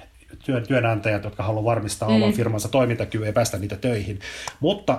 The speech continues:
Speaker 1: jos tää tukahdutettaisiin, ihmiset palaisi työpaikoilleen.
Speaker 2: Just näin. Mä oon kyllä Markon kanssa samaa mieltä, koska mä ite ainakin koen, että vaikka mäkin oon esim. tästä uutisraporttiryhmästä varmaan sille vähiten riskiryhmää,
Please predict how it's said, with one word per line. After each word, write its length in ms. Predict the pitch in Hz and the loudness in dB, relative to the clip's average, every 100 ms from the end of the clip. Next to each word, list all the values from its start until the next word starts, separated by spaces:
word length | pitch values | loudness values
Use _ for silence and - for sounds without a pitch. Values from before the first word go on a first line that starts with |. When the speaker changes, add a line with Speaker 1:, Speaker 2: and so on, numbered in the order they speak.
| - | 0
Speaker 1:
jos 160 | 123 | -2
tää 140 | - 113 | -2 0
tukahdutettaisiin, 920 | 170 139 120 113 113 117 107 - 110 | 2 0 0 -4 -4 -4 -4 -4 -4
ihmiset 220 | 101 104 | -4 -4
palaisi 300 | 110 107 101 | -4 -4 -4
työpaikoilleen. 640 | 117 95 - - - - - - - - - _ - - - - - - - - | -6 -6 -10 -16 -16 -18 -18 -20 -20 -20 -20 _ -20 -20 -20 -18 -18 -16 -16 0
Speaker 2:
Just 220 | 240 294 | 2 2
näin. 160 | 240 202 | 2 2
Mä 60 | 262 | 2
oon 100 | 302 | 2
kyllä 140 | 277 | 2
Markon 300 | 294 339 226 | 4 2 2
kanssa 240 | 208 196 | 2 2
samaa 160 | 233 202 | 2 2
mieltä, 220 | 202 196 | 2 2
koska 260 | 208 208 220 | 2 2 2
mä 120 | 214 | 2
ite 180 | 247 320 | 2 2
ainakin 340 | 226 185 196 208 | 2 2 0 2
koen, 200 | 202 170 | 2 0
että 180 | 196 | 0
vaikka 200 | 190 - | 0 2
mäkin 260 | 214 240 226 | 2 2 2
oon 100 | - | 2
esim. 280 | 208 214 214 - - | 2 2 0 -8 -4
tästä 440 | 247 269 - 202 175 - - - - - - | 0 0 0 0 -2 -4 -16 -20 -20 -6 2
uutisraporttiryhmästä 1120 | 214 202 165 180 185 180 185 165 170 175 180 | 4 4 2 2 2 0 2 2 2 0 0
varmaan 240 | 170 170 | 2 2
sille 320 | 190 175 180 170 165 | 4 4 4 2 2
vähiten 580 | 220 214 190 180 147 165 - | 4 4 4 2 0 -2 -4
riskiryhmää, 800 | 151 - - - 160 180 220 220 | -2 -2 -2 0 2 4 4 4